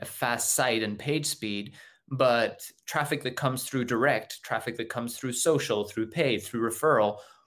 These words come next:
all of your traffic, no matter where they come from, if they come into a site that is slow, that's gonna have a negative impact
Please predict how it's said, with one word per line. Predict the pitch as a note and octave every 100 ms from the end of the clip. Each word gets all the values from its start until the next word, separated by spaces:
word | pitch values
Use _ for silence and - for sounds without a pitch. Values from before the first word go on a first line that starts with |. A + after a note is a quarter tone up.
| _ -
all | D3
of | F3
your | F3 D#3+
traffic, | - E2+ E3+ C3+ G#2+ G#2 -
no | B2+
matter | B2 D3 C3
where | A#2 A#2
they | G#2
come | G#2 C#3+
from, | D3 A#2
if | G2+
they | G#2+
come | G#2 C3
into | B2 A#2+ A#2+ B2 A2 -
a |
site | - - C3 A#2+
that | A#2
is | G2+ F#2+
slow, | - C3+ D3+ G#2+ G#2 G#2+ - _ _ _ _ _
that's | C#3 C3
gonna | - C#3
have | B2
a | A2+
negative | A2+ A#2 A2+ A2+ A#2+
impact | B2+ C3+ - G#2+ G2 - -